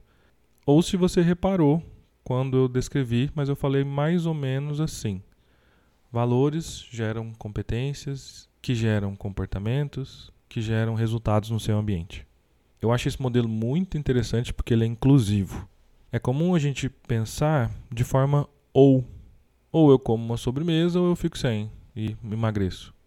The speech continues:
Ou eu durmo cedo, ou eu faço algo divertido pra mim à noite, que é o horário que me sobra. Ou eu compro uma roupa, ou eu economizo.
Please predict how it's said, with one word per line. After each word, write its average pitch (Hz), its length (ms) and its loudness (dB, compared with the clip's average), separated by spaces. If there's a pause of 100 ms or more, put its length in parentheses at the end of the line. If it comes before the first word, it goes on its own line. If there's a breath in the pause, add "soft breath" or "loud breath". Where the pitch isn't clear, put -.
(140)
Ou 147 120 8
eu 135 40 10
durmo 117 240 0
cedo, 175 640 2
ou 160 100 0
eu 165 40 2
faço 156 320 0
algo 143 240 2
divertido 147 500 -2
pra 147 160 -2
mim 131 460 -2
à 120 80 -4
noite, 117 460 -2
que - 120 -6
é 120 60 0
o 120 80 0
horário 117 400 0
que - 140 -14
me 131 100 -8
sobra. 95 420 -4 (360)
Ou 147 100 6
eu 143 80 10
compro 123 300 0
uma 127 100 -4
roupa, 160 500 0 (160)
ou 135 140 4
eu 135 80 8
economizo. 110 640 -2